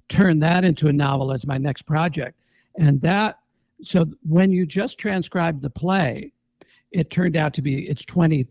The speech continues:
about twenty thousand words. So now I'm, I'm doing a, a heck of a lot of research on the period, uh, so that I can fill it out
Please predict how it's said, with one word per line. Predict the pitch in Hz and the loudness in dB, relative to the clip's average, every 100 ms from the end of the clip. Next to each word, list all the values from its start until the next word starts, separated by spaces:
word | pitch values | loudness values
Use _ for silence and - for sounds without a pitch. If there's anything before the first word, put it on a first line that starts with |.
| _ | _
about | 175 151 147 | -6 -4 -4
twenty | - 160 143 135 | -2 0 0 0
thousand | 135 123 120 123 | -2 -4 -6 -8
words. | 123 113 - _ - _ | -8 -8 -12 _ -20 _
So | - - 151 139 - - | -10 -4 -2 -2 -6 -4
now | 151 156 170 | 0 0 0
I'm, | 160 143 143 139 139 - | -2 -4 -4 -4 -6 -10
I'm | - 143 | -8 -6
doing | 123 160 143 | -2 -2 -2
a, | 139 - | -4 -8
a | - 143 | -10 -6
heck | 135 196 220 | -2 0 0
of | 151 | -2
a | 131 | -4
lot | 120 120 | -4 -6
of | 117 | -4
research | 131 123 - 113 - - _ _ _ _ | -4 -4 -6 -8 -10 -20 _ _ _ _
on | - 151 143 | 0 2 4
the | 135 | 0
period, | - 151 143 143 139 131 131 _ _ - | 0 2 2 0 -2 -4 -8 _ _ -2
uh, | 143 143 | 2 2
so | - 185 | 0 0
that | 147 151 - | 2 2 0
I | 147 | -2
can | - 135 | -2 -4
fill | - - 165 143 | -6 0 2 4
it | 131 | 2
out | 131 110 - - - | 0 0 -6 -12 -20